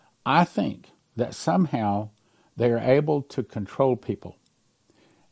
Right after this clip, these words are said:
and to make them go lunatic, specifically pick up a shooting iron, go out and start shooting people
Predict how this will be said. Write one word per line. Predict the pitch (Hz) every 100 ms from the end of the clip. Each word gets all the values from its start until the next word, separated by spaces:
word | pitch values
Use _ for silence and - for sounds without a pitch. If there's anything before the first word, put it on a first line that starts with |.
| _ -
and | 123 104
to | 131 120 -
make | 107 151 175
them | 139 127
go | 120 113
lunatic, | 104 139 131 95 113 90 - _ _ _ _ _ -
specifically | - - - 185 - 156 151
pick | 123 160 -
up | 143 -
a | 98
shooting | 196 151
iron, | 107 107 135
go | 135 131
out | 131 123
and | 113
start | 101 143 127
shooting | - 190 110
people | 107 95 104 127